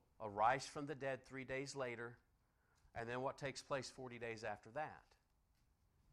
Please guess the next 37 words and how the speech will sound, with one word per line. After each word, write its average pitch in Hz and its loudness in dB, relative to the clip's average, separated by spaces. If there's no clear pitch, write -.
He 147 -4
ascends 90 -6
into 95 -10
heaven. 131 -8
He's 113 -8
gonna 110 -4
be 101 -8
going 87 -4
away. 120 -2
The 127 -8
kingdom 170 0
is 131 -2
not 151 4
coming 175 0
immediately. 147 -2
This 160 4
person, 202 4
this 147 0
nobleman, 156 2
he 190 0
is 151 4
going 165 2
to 160 -2
be 151 -2
away. 165 4
He's 202 0
gonna 254 -4
be 214 4
away 175 6
for 175 0
a 139 6
while. 151 10
He's 202 2
going 185 8
to 180 2
a 156 2
far 226 12